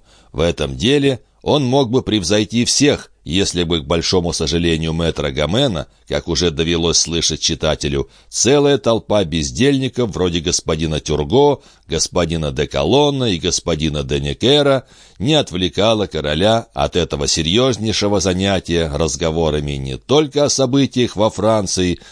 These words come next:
что в крайнем случае еще допускал мэтр Гомен, но, что казалось ему вовсе бесполезным,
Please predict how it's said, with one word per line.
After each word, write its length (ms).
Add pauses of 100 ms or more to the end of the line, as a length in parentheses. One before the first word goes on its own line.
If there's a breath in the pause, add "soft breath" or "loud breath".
(100)
что 300
в 100
крайнем 480
случае 520
еще 280
допускал 640
мэтр 380
Гомен, 420 (440 soft breath)
но, 360
что 280
казалось 540
ему 220
вовсе 480
бесполезным, 880